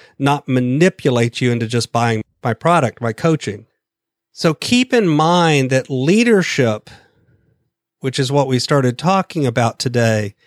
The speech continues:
is influence. That doesn't mean that influence is automatically, leadership is influence, but influence is not always leadership.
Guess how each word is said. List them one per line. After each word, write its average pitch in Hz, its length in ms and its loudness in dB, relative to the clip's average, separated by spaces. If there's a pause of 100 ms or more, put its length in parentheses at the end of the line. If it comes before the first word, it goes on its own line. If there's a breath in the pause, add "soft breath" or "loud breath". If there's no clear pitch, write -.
(300 soft breath)
is 127 340 0
influence. 147 800 0 (240 loud breath)
That 170 300 -2
doesn't 220 500 2
mean 170 380 2
that 160 260 -2
influence 156 840 0
is 139 220 -2
automatically, 127 920 0 (840)
leadership 156 560 0
is 120 220 -2
influence, 139 640 0
but - 240 -6
influence 165 560 0
is 123 120 -4
not 127 180 -2
always 120 440 2
leadership. 143 540 -2